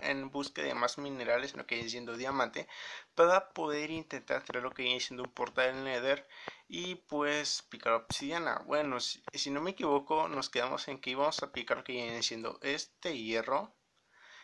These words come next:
que <laughs> no lo piqué en el capítulo anterior, ya que quería dejarlo para no hacerlo un poco más largo. Al igual, no he explorado muy bien más para allá, pero creo que hay más hierro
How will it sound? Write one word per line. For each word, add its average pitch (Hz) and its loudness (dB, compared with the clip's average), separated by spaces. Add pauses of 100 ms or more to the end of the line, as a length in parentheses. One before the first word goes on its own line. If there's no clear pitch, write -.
(140)
que 135 2
<laughs> - -
no 135 6
lo 170 2
piqué 139 0
en 135 0
el 131 2
capítulo 131 -4
anterior, 127 -4
ya 120 2
que 131 -6
quería 113 2
dejarlo 120 2 (400)
para 120 6
no 117 -4
hacerlo 123 2
un 117 -8
poco 120 -6
más 117 2
largo. 113 6 (640)
Al 147 6
igual, 175 4
no 180 2
he 196 6
explorado 170 4
muy 151 0
bien 135 0
más 135 0
para 135 4
allá, 127 0
pero 196 4 (140)
creo 147 0
que 143 0
hay 139 2
más 139 2
hierro 127 2